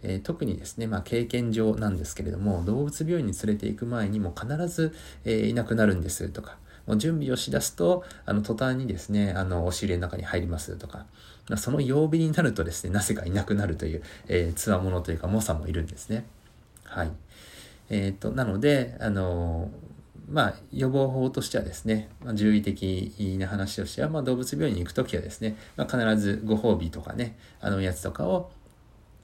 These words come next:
あげてもらって、なるべくその嫌な記憶と結びつかないようにしてもらったりとか、えー、動物病院の中とか、注射の後とか、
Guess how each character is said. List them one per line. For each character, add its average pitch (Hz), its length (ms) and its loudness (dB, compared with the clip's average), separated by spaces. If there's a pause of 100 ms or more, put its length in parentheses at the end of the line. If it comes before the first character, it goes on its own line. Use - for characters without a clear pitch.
(100)
あ 110 80 0
げ 98 120 2
て 95 120 -2
も 92 120 0
ら 78 100 2
っ 73 40 -4
て、 - 160 -2
な 95 120 2
る 143 80 0
べ 98 80 -2
く - 100 -8
そ 160 100 -2
の 143 80 0
嫌 127 160 4
な 117 120 2
記 107 140 0
憶 107 140 2
と 202 100 -2
結 113 220 -2
び 90 100 2
つ - 80 -6
か 85 120 -2
な 82 80 -2
い 82 60 -2
よ 104 60 -2
う - 20 0
に 151 80 -2
し - 80 -6
て 110 60 -2
も 95 80 0
ら 85 100 -2
っ 82 80 -8
た - 100 -6
り 82 80 -6
と - 80 -16
か、 - 140 -20 (400)
え - 80 -2
ー、 - 20 0
動 95 160 4
物 90 180 -4
病 90 180 0
院 82 60 0
の 82 80 -4
中 82 240 -4
と - 80 -8
か、 165 140 0
注 120 240 0
射 98 140 -2
の 92 120 -2
後 87 160 -6
と - 100 -10
か、 - 180 -18